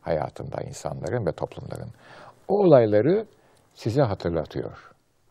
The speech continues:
Böyle bir mesaj veriyor. Dolayısıyla toplumsal bir ortaklık sağlanıyor o değerler üzerinden. Bu hatırlatmayı bilgi de yapabilir. O da yapıyor.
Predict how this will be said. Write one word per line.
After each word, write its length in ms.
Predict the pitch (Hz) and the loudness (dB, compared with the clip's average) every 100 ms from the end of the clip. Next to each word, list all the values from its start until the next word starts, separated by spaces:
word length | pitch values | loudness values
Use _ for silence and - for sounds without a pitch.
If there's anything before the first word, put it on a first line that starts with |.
| _ _ _ _ _ - | _ _ _ _ _ 2
Böyle 300 | 127 78 80 | 2 2 0
bir 260 | 147 135 _ _ | -2 -4 _ _
mesaj 380 | 82 - 73 - | -10 -4 -6 -6
veriyor. 420 | 55 78 127 175 - - _ | -8 -4 -2 -2 -8 -20 _
Dolayısıyla 600 | 131 139 147 - 143 135 131 - | 2 4 2 0 0 0 -2 -2
toplumsal 560 | 113 - 117 160 147 | -4 -4 -4 -2 0
bir 80 | 107 90 | 0 -2
ortaklık 760 | 85 - 85 - 107 - - | -4 -2 -6 -4 -6 -8 -20
sağlanıyor 680 | - 69 80 71 85 135 180 - - - _ _ | -4 -2 -2 -4 0 0 0 -6 -20 -20 _ _
o 220 | - 117 | -2 0
değerler 440 | 92 90 80 90 92 | 4 4 2 0 -2
üzerinden. 520 | 85 85 73 69 69 80 - - _ | -2 -2 -2 -4 -8 -8 -20 -20 _
Bu 160 | 139 160 | 2 4
hatırlatmayı 760 | 151 160 151 151 151 165 165 | 4 2 2 0 2 2 4
bilgi 260 | 147 160 208 | 0 -2 0
de 80 | 160 | 2
yapabilir. 720 | 92 78 76 78 76 - - _ _ _ _ | 2 2 -2 -2 -10 -12 -20 _ _ _ _
O 100 | - | -4
da 80 | 156 | 2
yapıyor. 520 | 190 - 73 71 - | 2 2 -4 -8 -14